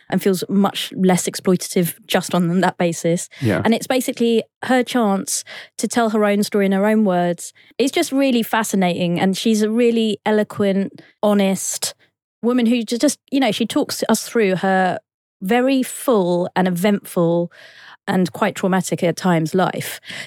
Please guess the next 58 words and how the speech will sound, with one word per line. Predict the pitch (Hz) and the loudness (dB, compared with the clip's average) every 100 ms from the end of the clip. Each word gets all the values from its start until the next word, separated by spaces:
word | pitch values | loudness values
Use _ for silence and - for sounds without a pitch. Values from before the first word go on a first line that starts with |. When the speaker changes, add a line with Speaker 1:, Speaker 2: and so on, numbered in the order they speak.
| - | -8
Speaker 1:
So, | - 185 | -2 2
you | 180 - 190 | 2 0 0
know, | 170 | 0
from | 175 185 | 2 0
her | 185 | 0
childhood | - 196 185 180 190 180 180 | 0 0 2 0 0 0 0
when | 175 175 | 0 0
she | 185 | 0
was | 175 | 0
abused | 170 175 180 180 170 175 | -2 0 2 2 0 -2
and | 170 | 2
raped | 170 175 175 | 2 0 -2
as | 170 | 0
a | |
young | 175 170 | 0 2
girl, | 165 202 202 202 202 - - - - | 0 0 2 0 -2 -6 -18 -18 -14
through, | - | -2
you | 196 180 | 2 2
know, | 175 | 2
her | 180 | 0
m-, | 175 175 - | 0 -2 0
d-, | - - - | -4 -4 -10
tumultuous | - 185 185 - 190 - | -2 2 2 0 -4 0
marriage | 180 170 170 | 0 0 -2
with | 160 | -4
Tommy, | 233 208 196 190 | 0 2 2 0
all | - 233 | 0 0
that | - | 0
kind | - 190 | -2 -2
of | |
stuff, | - - - - - 185 | 0 0 0 -2 -6 0
who | 254 | 2
was | 254 | 2
the | 247 226 | 0 -2
love | 196 254 233 | 0 0 0
of | 208 | 0
her | |
life, | 202 208 156 | 2 2 0
but | - | -2
she | 170 | 0
was | 196 | 0
repeating | 208 - 214 170 | 0 0 -2 -2
the | |
patterns | - 180 - 175 165 | 0 -2 0 -2 0
of, | 175 160 - - - | 0 0 -6 -16 -4
Speaker 2:
Yeah. | - - | -2 0
Speaker 1:
um, | 175 175 | 0 2
her | 175 | 0
father, | - 175 165 160 185 - - - - _ | 0 0 2 0 -2 -12 -20 -20 -20 _
um, | 190 180 175 170 170 170 | 0 2 4 2 0 2
who | 180 | 2
was | 160 | 2
a | |
bit | 156 | 0
of | 170 | -2
a | |
bad | 156 170 160 | 0 2 2
boy. | 170 160 180 | 0 0 0